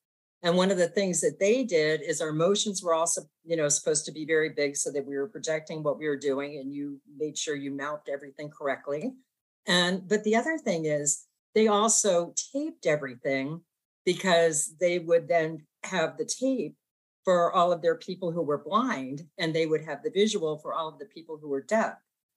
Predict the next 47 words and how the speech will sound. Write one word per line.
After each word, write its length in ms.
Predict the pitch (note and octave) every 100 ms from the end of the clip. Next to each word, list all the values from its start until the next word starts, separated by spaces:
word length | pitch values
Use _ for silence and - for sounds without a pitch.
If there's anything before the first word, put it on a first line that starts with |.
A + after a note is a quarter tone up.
| _
So 220 | - G#3 F#3+
there 260 | F#3+ F#3
are 520 | G3 C4+ D4+ E3+ D#3+ -
a 60 |
lot 180 | E3 D#3+
of 80 | D#3+
people 300 | E3 D#3 D#3
who 100 | D#3
are 120 | D3
now, 300 | D#3 D3 D3
you 100 | D#3+
know, 140 | D3 D3
visually 480 | C#3 C3+ D3+ F3
impaired. 580 | F#3 F#3 A#3+ C4+ C3+ A2+ _ _ _ -
And 180 | E3 E3
I 100 | E3
think 240 | F#3 F3+
that 100 | F#3
it's 180 | D#3+ D#3
also 340 | E3+ E3+ D#3+
a 40 | D3
great 380 | C3+ F3+ F3+ -
thing 180 | E3
to 100 | D3+
have. 280 | D3 C#3+ C#3+ -
I 60 |
mean, 140 | F3+ E3+
a 40 |
lot 200 | E3+ F3
of 80 | E3
them 120 | D#3
were 100 | D3
done 220 | C#3 D3+
like 160 | C#3+ C3+
that 160 | C#3 C3
to 100 | F3
begin 280 | E3 D3 C3+
with, 160 | C#3
and 80 | D3
a 40 |
lot 180 | C#3+ D3
of 60 | D3
them 160 | C#3+
are 60 | C3+
done 200 | C3 C3
in 60 | C3
Braille. 520 | F#3 G3+ F3 C3+ -